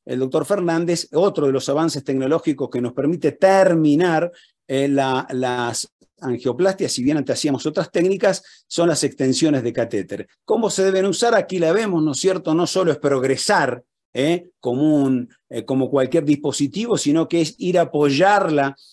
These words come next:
¿eh? con un balón, ¿eh? inflar el, el balón, ¿no es cierto? Y ahí aprovechar a, a, a progresarla, y una vez que desinflamos el balón, ahí seguir progresando.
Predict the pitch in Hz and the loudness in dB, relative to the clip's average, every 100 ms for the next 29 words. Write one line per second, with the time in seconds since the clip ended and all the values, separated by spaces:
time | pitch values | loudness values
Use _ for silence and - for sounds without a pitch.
0 | _ - 151 170 156 156 151 139 165 214 | _ -2 -2 0 2 2 2 2 4 4
1 | 190 196 196 _ _ 135 160 196 143 131 | 2 0 -6 _ _ -4 -2 -2 0 0
2 | 120 165 160 156 165 127 123 120 117 113 | 0 0 2 0 -2 -2 0 0 0 -2
3 | 110 120 127 120 120 156 208 185 202 - | -2 -4 -2 0 2 2 2 2 0 -4
4 | 127 120 160 156 165 208 233 226 214 214 | -6 -2 -2 -2 -2 0 0 0 -4 -4
5 | 220 214 _ _ _ 131 156 185 185 - | -6 -10 _ _ _ -2 0 0 -2 -2
6 | 139 143 135 131 131 202 226 196 160 139 | -2 0 2 0 0 0 2 2 0 0
7 | 139 139 - 135 131 135 123 151 147 175 | -2 -6 -10 -10 -8 -4 -2 2 2 2
8 | 180 175 175 175 190 214 247 269 208 196 | 0 0 0 2 0 0 2 2 4 2
9 | 190 170 151 151 143 165 160 156 151 151 | 2 2 2 2 2 0 0 0 -2 0
10 | 151 143 143 - 123 151 156 143 _ - | 2 2 0 -2 2 4 4 0 _ -6
11 | - 147 143 143 147 139 123 117 - 104 | 0 0 2 0 0 0 0 -2 -2 -6
12 | 95 98 | -6 -6